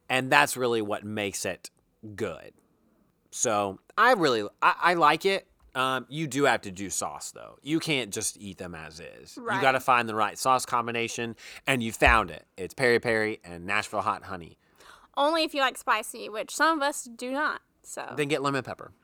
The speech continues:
Speaker 1: That was the other good one, and it wasn't hot. Mm-hmm.
Speaker 2: Overall, a great experience. I really enjoyed getting to try all the different sauces, and they were totally cool with us, like,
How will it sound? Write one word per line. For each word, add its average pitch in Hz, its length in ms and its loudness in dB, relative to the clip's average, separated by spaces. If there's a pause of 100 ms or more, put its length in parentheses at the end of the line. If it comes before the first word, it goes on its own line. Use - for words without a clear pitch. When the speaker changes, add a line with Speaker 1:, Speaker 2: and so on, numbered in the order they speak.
(280)
Speaker 1:
That 95 160 -8
was 80 160 -18
the - 100 -14
other 67 220 -14 (180)
good - 140 -18
one, 82 160 -20 (120)
and 82 120 -16
it 65 80 -16
wasn't 87 220 -14
hot. 110 160 -16 (460)
Mm-hmm. - 140 -10
Speaker 2:
Overall, 349 500 8
a 285 100 4
great 254 240 0
experience. 240 840 -4
I 240 280 6
really 269 280 8
enjoyed 254 340 2
getting 247 280 0
to 269 100 -6
try 233 380 4
all 247 80 4
the 254 100 -2
different 269 320 -4
sauces, 254 760 -2
and 240 140 -8
they 226 60 -4
were 233 140 -2
totally 294 360 2
cool 254 300 -2
with 220 140 -4
us, 214 200 -6
like, 214 140 -4